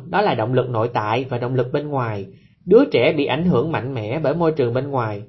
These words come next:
ví dụ như là loại khen thưởng mà con được trải nghiệm. Cụ thể á, là với các hình thức khen ngợi, khuyến khích hay là phần thưởng khác nhau, sẽ cung cấp cho trẻ các thông tin khác nhau về ý nghĩa của việc đạt được mục tiêu,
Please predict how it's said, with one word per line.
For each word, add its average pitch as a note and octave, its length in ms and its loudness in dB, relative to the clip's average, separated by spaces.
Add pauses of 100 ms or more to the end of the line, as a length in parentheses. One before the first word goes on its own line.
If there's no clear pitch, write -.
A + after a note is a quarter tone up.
(140)
ví A#3 140 4
dụ C3+ 180 6
như D#3 160 2
là C#3 120 2
loại G#2+ 200 0
khen D3+ 240 -4
thưởng C3 240 -2
mà F#3 80 0
con C#3+ 200 -6
được C3+ 140 -4
trải A2+ 160 -6
nghiệm. G#2 240 -6 (520)
Cụ B2 200 4
thể C3+ 320 2
á, G#3+ 100 0
là - 120 0
với D#3+ 140 2
các A#3+ 200 -2
hình - 160 -2
thức A3 200 0
khen E3+ 240 -2
ngợi, A2+ 460 -2
khuyến F#3 300 -2
khích C#4 240 0
hay F#3 100 -2
là B2+ 120 0
phần A2+ 220 -4
thưởng A2+ 200 -2
khác G#3 180 -6
nhau, D#3+ 280 0 (300)
sẽ D3+ 180 -2
cung F#3 280 4
cấp A#3 220 2
cho F3+ 220 2
trẻ B2 420 -2
các B3+ 180 0
thông F#3 220 -2
tin F3 200 0
khác A#3+ 260 -6
nhau E3 280 2
về C3 140 -2
ý E3+ 200 0
nghĩa C#3+ 260 0
của D#3+ 120 -2
việc A#2 220 -2
đạt A2 160 -6
được A2 160 -4
mục G#2+ 220 -6
tiêu, D3+ 300 4